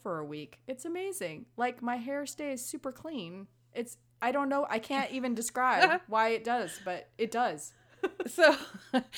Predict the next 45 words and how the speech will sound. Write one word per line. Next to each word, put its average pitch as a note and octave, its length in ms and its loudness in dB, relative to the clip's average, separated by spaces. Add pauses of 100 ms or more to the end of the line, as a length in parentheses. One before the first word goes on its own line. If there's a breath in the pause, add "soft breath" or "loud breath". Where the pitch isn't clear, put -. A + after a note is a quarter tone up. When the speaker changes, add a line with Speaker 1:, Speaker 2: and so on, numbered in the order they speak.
(240 loud breath)
Speaker 2:
so D4+ 160 2
funny A#3 240 4
you A3+ 80 2
say A3+ 120 2
that. G3+ 100 6
I G3 80 6
was G3 160 4
watching, F#3 600 4
um, E3+ 400 -2
I've F#3+ 140 2
been G#3 160 0
watching F#3+ 380 -2
Melissa F3+ 440 -4
Etheridge's G3 720 -2
live F3 320 2
videos F3+ 480 2
on F3 200 -2
Facebook, F#3+ 600 -2 (140)
which G3 200 -2
have E3+ 100 -6
been E3+ 160 0
really E3 220 -4
great. D#3+ 360 -2 (400 loud breath)
And G3+ 260 4
on G3+ 180 4
her G#3 100 4
last F#3 320 4
one, G#3 200 2
she, G#3+ 220 -6
'cause G3+ 140 -4
she - 120 0
always G3 160 4
talks F#3 180 -2
about F3+ 180 -4
self-care D#3 520 0
in F3 120 -2
them. F#3+ 280 0
And F#3 140 0
on F3 80 2
her E3+ 60 0
last E3 320 0
one, F#3 160 0
she F#3+ 100 -4
was F#3 140 0
saying, F3 380 0